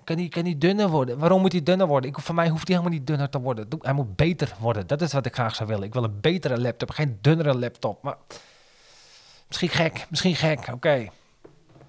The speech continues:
Dat is het mooie ervan. Mijn vorige laptop kwam uit tweeduizend en tien. Eh, nou, dan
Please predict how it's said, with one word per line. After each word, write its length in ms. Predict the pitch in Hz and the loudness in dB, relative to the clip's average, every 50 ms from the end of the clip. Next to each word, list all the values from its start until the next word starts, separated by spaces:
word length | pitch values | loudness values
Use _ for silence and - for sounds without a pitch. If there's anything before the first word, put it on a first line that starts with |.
| - _ - | -20 _ -16
Dat 180 | - - 160 | -8 0 0
is 60 | 165 | 2
het 100 | 123 151 | 2 6
mooie 160 | 165 165 160 143 | 6 8 8 8
ervan. 180 | 123 135 127 | 6 2 2
Mijn 120 | 123 127 117 | 2 2 2
vorige 260 | 127 151 - - 139 | 2 0 0 2 2
laptop 340 | 135 143 139 - 147 120 - | 2 2 2 0 -6 -4 -2
kwam 160 | - 135 131 | -2 -2 -2
uit 120 | 127 127 | -2 -2
tweeduizend 400 | - 139 135 131 131 127 123 - | 0 0 0 0 0 -2 -2 -6
en 100 | 104 107 _ | -10 -10 _
tien. 260 | - 135 127 139 135 - _ - - - - _ _ _ | -4 -4 -4 -4 -6 -10 _ -20 -20 -20 -20 _ _ _
Eh, 140 | - - 110 113 110 113 110 107 101 | -14 -12 -10 -8 -8 -8 -8 -8 -6
nou, 160 | 120 131 110 | -4 -4 -4
dan 100 | 101 101 | -4 -6